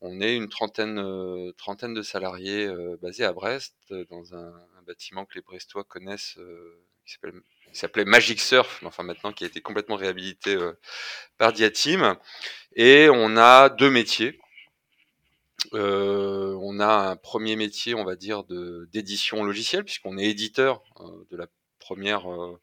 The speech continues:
solution de, de Cyber Range, donc de champ de tir, euh, champ de tir numérique. Euh, donc on a une équipe de développeurs, euh, logiciels et matériels, puisque ça nous arrive de devoir, euh,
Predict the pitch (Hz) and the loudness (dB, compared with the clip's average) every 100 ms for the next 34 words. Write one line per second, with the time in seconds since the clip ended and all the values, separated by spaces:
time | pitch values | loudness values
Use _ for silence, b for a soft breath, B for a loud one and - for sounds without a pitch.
0 | B B B B B _ - - 110 101 | B B B B B _ -18 -12 -12 -8
1 | - 110 104 92 90 90 101 95 95 135 | -8 -6 -8 -8 -8 -2 0 2 0 0
2 | 180 113 95 92 - 117 104 104 123 117 | -2 -8 -10 -6 -4 -4 -4 -8 -8 -6
3 | 95 90 85 - 107 - 104 101 92 147 | -6 -8 -8 -8 -4 -2 -2 -4 -6 -8
4 | - _ B B B B B B B B | -12 _ B B B B B B B B
5 | _ 104 101 101 101 98 95 95 95 92 | _ -2 0 2 0 0 -2 -2 -4 -6
6 | 90 92 - 90 90 92 - 101 95 92 | -8 -14 -14 -12 -12 -14 -10 -8 -4 -4
7 | 92 95 127 110 90 90 87 - 110 107 | -4 0 0 0 -4 -8 -8 -4 -2 -2
8 | 95 90 92 92 139 - - - 90 87 | -4 -4 -2 -2 -2 -6 -16 -14 -16 -12
9 | 90 104 90 87 90 95 87 87 85 82 | -10 -10 -12 -16 -12 -10 -10 -14 -16 -20